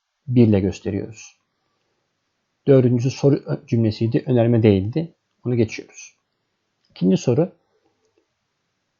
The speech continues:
Birinci tabudaki verilere göre üçüncü tabuda verilen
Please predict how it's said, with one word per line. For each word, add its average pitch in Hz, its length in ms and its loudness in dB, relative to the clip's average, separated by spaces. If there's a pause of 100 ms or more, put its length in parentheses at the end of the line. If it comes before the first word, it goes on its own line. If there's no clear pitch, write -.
Birinci 139 220 0
tabudaki 156 460 2
verilere 147 320 8
göre 127 360 2 (1000)
üçüncü 165 260 -2
tabuda 143 300 4
verilen 110 400 4